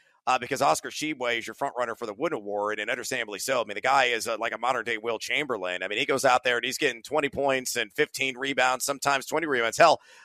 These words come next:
uh, alone against Western Kentucky earlier this season, he out-rebounded the entire Hilltoppers team. That's insane. One guy. Uh, so they get those second chances, and, you know, they got Mintz, and, and they got the balance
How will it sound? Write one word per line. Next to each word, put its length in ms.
uh, 200
alone 540
against 260
Western 300
Kentucky 400
earlier 160
this 160
season, 280
he 340
out-rebounded 720
the 160
entire 640
Hilltoppers 800
team. 480
That's 160
insane. 640
One 180
guy. 480
Uh, 200
so 160
they 80
get 120
those 160
second 220
chances, 640
and, 240
you 80
know, 80
they 100
got 160
Mintz, 320
and, 220
and 120
they 60
got 140
the 80
balance 560